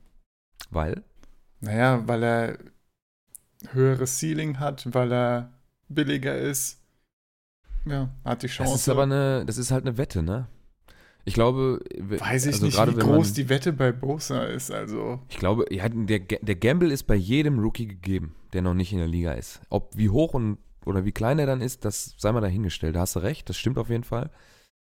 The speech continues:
Speaker 1: Äh, es gibt bestimmt Kandidaten, die, äh, sofort, äh, f-,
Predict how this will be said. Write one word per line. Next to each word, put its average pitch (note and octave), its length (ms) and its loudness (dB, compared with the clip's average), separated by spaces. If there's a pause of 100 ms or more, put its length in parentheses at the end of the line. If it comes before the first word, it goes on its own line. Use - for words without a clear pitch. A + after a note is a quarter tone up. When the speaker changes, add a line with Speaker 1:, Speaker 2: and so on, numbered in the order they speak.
(120)
Speaker 1:
Äh, F#2 120 0
es F#2+ 120 0
gibt - 120 0
bestimmt - 280 6
Kandidaten, G#2+ 460 0
die, G2+ 180 0
äh, C#2 300 -2 (560)
sofort, - 640 -2
äh, - 60 -10
f-, - 240 -12